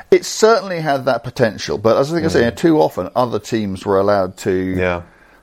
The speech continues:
Speaker 1: to get in. I mean, I think a team like, particularly in the early seventies, Tyrrell comes along,
Speaker 2: Mm.
Speaker 1: um, a very, very professionally run outfit, no Jim Clark anymore, and you've got a Jackie Stewart.
Speaker 2: Yeah.
Speaker 1: Um, and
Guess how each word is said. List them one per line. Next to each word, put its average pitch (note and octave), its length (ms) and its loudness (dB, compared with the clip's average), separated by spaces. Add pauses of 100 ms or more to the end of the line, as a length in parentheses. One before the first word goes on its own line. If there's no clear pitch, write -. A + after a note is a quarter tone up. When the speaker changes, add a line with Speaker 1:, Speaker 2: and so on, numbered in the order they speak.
Speaker 1:
to A2+ 120 -2
get A2 300 0
in. F#2 180 0
I F#2+ 80 -2
mean, G#2 400 -2
I A#2+ 60 0
think F3 240 -4
a B2 40 -6
team A#2+ 320 -4
like, F#2+ 300 -2
particularly G#2+ 420 -8
in F#2 80 -8
the F#2 100 -4
early F2+ 220 -2
seventies, - 760 -6 (140)
Tyrrell G#2 300 2
comes D2 280 -10
along, A1+ 400 -6 (280)
Speaker 2:
Mm. E2+ 460 -8
Speaker 1:
um, E2+ 500 -2 (120)
a F#2+ 80 0
very, F#2 520 0
very D#2 300 -8
professionally - 540 -8
run C#2+ 220 -8
outfit, - 540 -8 (220)
no G#2 240 2
Jim E2+ 260 -4
Clark D2+ 360 -2
anymore, D2 460 -6 (120)
and F#2 120 -2
you've E2 140 -6
got - 160 -2
a D#2+ 60 -4
Jackie D2+ 280 -8
Stewart. A1+ 440 -6
Speaker 2:
Yeah. E2+ 260 -8 (500)
Speaker 1:
Um, F2 600 -2 (420)
and F#2+ 640 -2